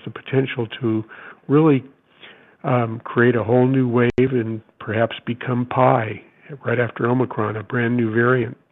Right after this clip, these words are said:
Um, but we've seen other viruses, uh, variants and subvariants of, um, Omicron and, and just of sars cov two that seem to have potential to cause havoc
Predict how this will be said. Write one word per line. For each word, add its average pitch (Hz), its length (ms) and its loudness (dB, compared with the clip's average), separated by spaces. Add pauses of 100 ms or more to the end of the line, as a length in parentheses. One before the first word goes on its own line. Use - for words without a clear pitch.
(1000)
Um, 120 360 2
but 139 120 4
we've 170 160 4 (100)
seen 180 180 4
other 170 340 4
viruses, 120 680 2 (480)
uh, 117 240 2
variants 120 640 2 (100)
and 110 200 -8
subvariants 113 600 0
of, 107 100 0 (1700)
um, 120 320 -2 (160)
Omicron 123 600 2
and, 104 320 -2 (300)
and 117 460 -4
just 110 220 -2
of 101 60 -6 (100)
sars 117 320 4
cov 117 160 2 (180)
two 117 280 4 (480)
that 123 140 2 (380)
seem 160 200 4
to 143 80 2
have 127 180 4 (580)
potential 147 500 2
to 117 100 -8
cause 113 340 2
havoc 120 420 -4